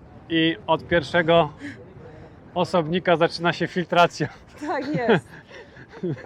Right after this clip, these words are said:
Speaker 2: A jest okej, jest fajnie. Dobrze, że tutaj nie ma rur, wygląda to naturalnie. Młodzi ludzie imprezują, należy im się, niech imprezują.
Speaker 1: Długi weekend jest.
Speaker 2: Jest długi weekend,
Speaker 1: Święto
Speaker 2: jest
Speaker 1: jest,
Speaker 2: okej.
Speaker 1: także super.
Speaker 2: O, tam się po-,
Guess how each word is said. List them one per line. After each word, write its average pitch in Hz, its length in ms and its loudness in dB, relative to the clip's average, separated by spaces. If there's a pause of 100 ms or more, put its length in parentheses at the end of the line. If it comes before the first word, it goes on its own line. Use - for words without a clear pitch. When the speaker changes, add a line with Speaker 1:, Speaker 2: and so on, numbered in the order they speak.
(760)
Speaker 2:
A 269 40 -6
jest 415 280 -6
okej, 277 440 -2
jest 339 240 -14
fajnie. 240 320 -6
Dobrze, 440 300 -4
że 381 140 -4
tutaj 330 360 -4
nie 320 140 -6
ma 247 200 -6
rur, 359 360 -4
wygląda 320 460 -6
to 339 120 -10
naturalnie. 285 840 -6 (340)
Młodzi 330 340 -4
ludzie 302 320 -6
imprezują, 285 800 -4
należy 277 500 -4
im 262 180 -10
się, 294 140 -10
niech 247 200 -8
imprezują. 302 760 -4 (220)
Speaker 1:
Długi 143 260 0
weekend 156 360 0
jest. 147 220 0
Speaker 2:
Jest 269 160 -6
długi 294 300 -6
weekend, 277 680 -4
Speaker 1:
Święto 156 420 0
Speaker 2:
jest 143 200 2
Speaker 1:
jest, - 0 -
Speaker 2:
okej. - 380 0
Speaker 1:
także 117 140 -8
super. 123 300 -14 (580)
Speaker 2:
O, 226 160 -2
tam 359 220 -2
się 320 140 -10
po-, 294 200 -4